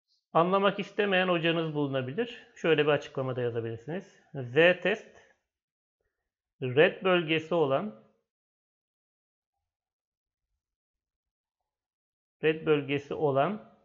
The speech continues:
taralı bölge içine, taralı bölgelere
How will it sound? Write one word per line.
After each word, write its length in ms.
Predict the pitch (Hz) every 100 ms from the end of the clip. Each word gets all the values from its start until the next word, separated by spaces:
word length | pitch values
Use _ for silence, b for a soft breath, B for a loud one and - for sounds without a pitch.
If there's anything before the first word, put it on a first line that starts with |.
| _
taralı 460 | - 143 156 160 180
bölge 340 | 160 147 143
içine, 640 | 143 - 131 147 220 - _ _ _ _ _ _ _ _ _
taralı 500 | - 135 151 165 151
bölgelere 880 | 147 139 127 135 135 151 220 -